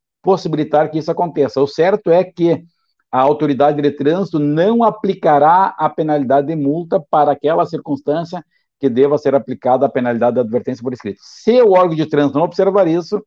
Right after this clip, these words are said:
e aplicar o artigo dez, parágrafo qua-, décimo quarto, né, parágrafo quatorze da Resolução seiscentos e dezenove, ela trata de, ela trata de forma muito clara, né, essa questão aí, como a multa vai ser uma, um, vai ser nula, esta multa nesse caso.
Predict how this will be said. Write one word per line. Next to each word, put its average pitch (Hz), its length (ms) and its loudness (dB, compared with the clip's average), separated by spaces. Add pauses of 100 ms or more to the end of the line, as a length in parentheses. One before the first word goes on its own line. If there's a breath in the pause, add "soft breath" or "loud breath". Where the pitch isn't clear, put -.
(360)
e 135 140 -2
aplicar 147 600 2
o 180 80 -2
artigo 170 260 -4
dez, 139 380 2
parágrafo 143 340 -2
qua-, 131 260 2 (160)
décimo 131 440 -2
quarto, 139 380 0
né, 117 100 -6
parágrafo 123 220 -4
quatorze 139 460 -2 (420)
da 117 260 2
Resolução 139 420 0
seiscentos 135 640 -2
e 123 80 -2
dezenove, 135 540 0 (320)
ela 151 200 2
trata 175 360 2
de, 175 100 2 (160)
ela 135 140 -4
trata 175 320 0
de 165 60 -4
forma 170 220 0
muito 202 300 -4
clara, 196 460 2
né, 151 180 -6 (240)
essa 156 260 0
questão 156 440 -2
aí, 147 120 2
como 175 220 0
a 165 60 4
multa 175 360 -2
vai 165 140 4
ser 160 260 0
uma, 175 280 -4
um, 139 180 -8
vai 135 160 -2
ser 151 220 -4 (260)
nula, 139 500 0 (300)
esta 117 280 -2
multa 120 340 -2
nesse 127 200 -6
caso. - 360 -14